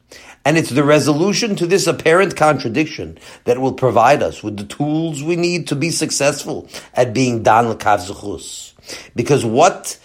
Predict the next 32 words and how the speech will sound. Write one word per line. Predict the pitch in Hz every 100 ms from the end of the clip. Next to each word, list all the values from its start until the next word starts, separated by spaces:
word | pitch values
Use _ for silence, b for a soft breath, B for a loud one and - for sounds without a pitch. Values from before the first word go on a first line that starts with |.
| b -
B'tzedek | 131 - 175 175 175
Tishpot | - 175 - 143 110 113
really | 160 196 180
means | 110 80 73 76 - - - _ B B B B
is | 139 123
that | 120 113
we | 123 127
expect | 117 - - 160 -
from | - 120
a | 113
dayan | 120 113 117 85 85 123 b b b
in | 123
the | 117
courtroom | 113 160 147 87 82 92
not | 135 196
to | 262
be | 254 233
fooled | 233 254 226 165
by | 123 113 107
superficialities. | - 131 147 135 - 113 107 117 160 - - - - - _ _ B B B -
So | - 143
what | 139 190
of | 202 185 156
it | 135 - - b b b _
if | 147 135
he's | - 147 131
a |
poor | 131 - 151
man | 135 127 120 107
dressed | 110 113 - 117
in | 98
rags? | 101 90 73 67 -